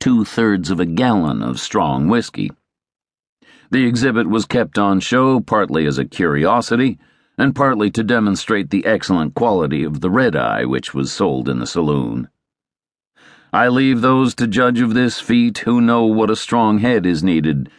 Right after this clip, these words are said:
to resist the punishment contained in a single bottle of whiskey. In Eagle Falls, I saw a large axe blade whose head was completely buried in hardwood and the handle shattered.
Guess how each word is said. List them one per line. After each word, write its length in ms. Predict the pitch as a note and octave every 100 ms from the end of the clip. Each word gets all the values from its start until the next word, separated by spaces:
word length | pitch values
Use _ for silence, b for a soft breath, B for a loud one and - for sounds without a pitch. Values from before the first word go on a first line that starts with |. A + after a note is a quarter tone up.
| b
to 120 | - A2
resist 480 | G#2+ F#2 A2 -
the 80 | -
punishment 720 | D2+ B2+ C3 F2 F2 C#2+ G#1
contained 720 | E2 D2+ C#2 D#2+ C#2+ C#2+ B1+ - _ -
in 160 | F#2+
a 80 | F#2+
single 500 | - G#2+ G2+ A#1 A#1
bottle 400 | B1 C#2+ A#1 B1
of 140 | A#1 C#2
whiskey. 420 | C2+ - A1 - _ _ _ _ _ _ _ _ _ _ _ _ _ _ _ b b
In 180 | - A#2
Eagle 280 | B2+ B2 A#2+
Falls, 500 | A#2+ A#2+ C#3+ D#3 A#2+
I 140 | A2+
saw 280 | G#2+ A#2+ B2+
a 40 | A#2+
large 360 | B2+ C#3 C3+
axe 340 | C#3+ C#3+ A#2 -
blade 480 | G#2+ G2 D#2+ D#2
whose 300 | F2+ G2+ G#2
head 280 | A2 A#2+ A#2+
was 160 | A#2+ G2+
completely 540 | A2 F2 B2+ B2 A#2+
buried 400 | F#2+ A2 A#2+ B2
in 100 | B2+
hardwood 680 | G#2 A#2 A2+ G#2+ A#2 B2 - B B
and 160 | A2 G#2
the 80 |
handle 400 | G2+ A#2 A#2+ B2
shattered. 640 | A2 - G#2+ D#2+ B1 G#1+